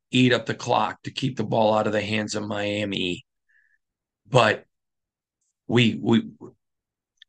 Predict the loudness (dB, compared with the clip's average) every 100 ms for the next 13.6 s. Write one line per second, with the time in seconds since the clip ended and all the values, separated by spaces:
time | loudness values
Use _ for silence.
0 | _ _ 2 4 2 2 2 4 2 0
1 | 0 0 2 0 -2 -6 -8 -8 -12 _
2 | _ _ _ 2 4 4 2 2 0 0
3 | 0 0 -2 -6 -6 -2 0 0 -2 -2
4 | 0 2 2 0 -6 -6 -6 -10 -12 _
5 | -2 -2 -2 -8 _ _ -2 -2 -2 _
6 | _ _ _ _ _ _ _ _ _ _
7 | _ _ _ _ -4 0 -2 2 0 2
8 | 2 2 2 0 -8 _ _ _ _ _
9 | _ _ _ _ _ _ _ _ _ _
10 | _ _ 0 0 0 _ _ _ _ _
11 | _ _ _ _ _ -2 -2 -2 -2 0
12 | 0 -4 0 2 2 0 -4 -4 -2 -4
13 | -6 -4 -2 -2 -6